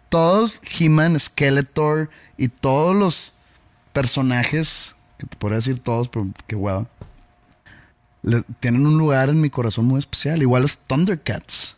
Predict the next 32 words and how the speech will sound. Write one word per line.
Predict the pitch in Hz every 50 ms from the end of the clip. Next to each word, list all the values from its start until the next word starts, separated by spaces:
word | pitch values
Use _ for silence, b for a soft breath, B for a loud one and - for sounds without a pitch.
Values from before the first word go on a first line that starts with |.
| _
Estoy | - - - 131
seguro | - - - 196 185 165 160 175 196
que | 196
si | 185 170
pongo | 143 - - 143 147 175
los | 180 165 -
Thundercats | - 139 143 151 160 151 - 170 160 - -
están | - - _ - 113 110 113 117 123 - _ _ _ _ _ _ _ _ _ _ _ _ _ _ _ _ -
pinchísimos. | 185 175 135 120 - - 208 - - 160 131 107 92 90 - - _ b b b b b b b b b b _ _ _ _ _ _ - _ _ -
Pasa | 127 123 120 - 147
lo | 156 143
mismo. | 135 135 143 147 143 120 104 107 113
No | - 117
estoy | - - 147
diciendo | 135 135 139 147 147
que | 139
la | 139 120
música | 110 113 113 135 127
de | 135
Alice | 131 131 - -
Cooper | - 120 - 117
esté | 117 - - -
pinche. | - - 113 110 107 - - - -
No. | - - 110 101 80 - _ _ _ _ _ - _ _
Pero | - 113 107 104
es | 98 95 -
algo | 123 120 131 135 -
que | - - 120 110
yo | 110 107 104
consumía | - 135 139 131 - 117 117 117 117
de | 120 127
niño. | 139 156 170 160 127 110 104 113 120